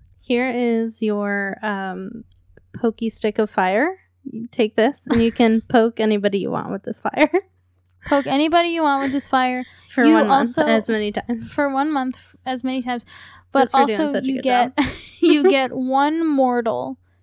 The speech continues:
Speaker 2: to torture
Speaker 1: Ooh.
Speaker 2: this month.
Speaker 1: <gasps> Is that demons?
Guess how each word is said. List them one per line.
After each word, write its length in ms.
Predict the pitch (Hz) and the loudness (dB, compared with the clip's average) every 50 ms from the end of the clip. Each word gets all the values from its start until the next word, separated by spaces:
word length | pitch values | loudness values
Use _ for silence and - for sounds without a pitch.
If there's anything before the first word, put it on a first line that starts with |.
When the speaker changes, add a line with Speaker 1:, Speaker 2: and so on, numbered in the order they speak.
| _ _ | _ _
Speaker 2:
to 100 | - - 233 | -8 -8 -6
torture 560 | 220 240 240 226 226 - - - - - 247 - _ _ _ _ 233 | -2 -2 -4 -4 -4 -6 -8 -8 -8 -10 -14 -16 _ _ _ _ -2
Speaker 1:
Ooh. 380 | 240 311 453 494 349 240 214 202 | 0 0 2 2 2 2 4 2
Speaker 2:
this 200 | 254 247 208 226 | 2 0 0 -2
month. 320 | 247 233 - 254 247 - - - 330 302 - | -2 -4 -4 -6 -10 -12 -6 -6 -6 -6 -6
Speaker 1:
<gasps> 260 | - _ _ _ _ - | -12 _ _ _ _ -2
Is 120 | 262 226 | -2 0
that 240 | - 208 226 - 233 | 2 0 0 0 0
demons? 560 | 220 208 196 190 208 240 294 320 - - - | -4 -6 -6 -4 -2 -2 -2 -2 -4 -10 -18